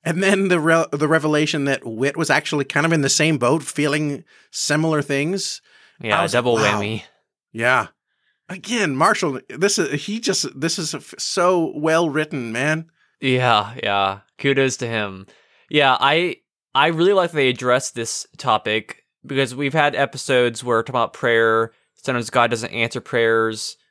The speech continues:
Speaker 2: or answer the, the way that we think they will, and the importance of us praying and how it changes us and things like that. But this is the first time they've ever addressed this, that,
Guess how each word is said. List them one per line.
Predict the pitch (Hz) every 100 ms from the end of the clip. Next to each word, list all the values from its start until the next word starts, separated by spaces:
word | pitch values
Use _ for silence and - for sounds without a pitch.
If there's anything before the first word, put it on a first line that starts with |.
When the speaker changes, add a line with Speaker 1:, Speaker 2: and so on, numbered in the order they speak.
| _
Speaker 2:
or | 120 120
answer | 123 - 120
the, | 120
the | - 58 127
way | 120
that | 117 110
we | 110
think | - 117 -
they | 120
will, | 113 117 113 110 107 107 _ _ _ _ -
and | 120 110
the | 110
importance | - 120 117
of | 113 104 - -
us | 120 117
praying | - 120 107 107 107 104
and | 101 98 110
how | 117 110
it | -
changes | 120 107 107 110
us | 110 - -
and | 113
things | 117
like | 113 -
that. | 107 107 -
But | 107
this | 165
is | 196
the | 151
first | 147 156
time | 135
they've | 120
ever | 113 127
addressed | 113 127 -
this, | 131
that, | - 113 107 -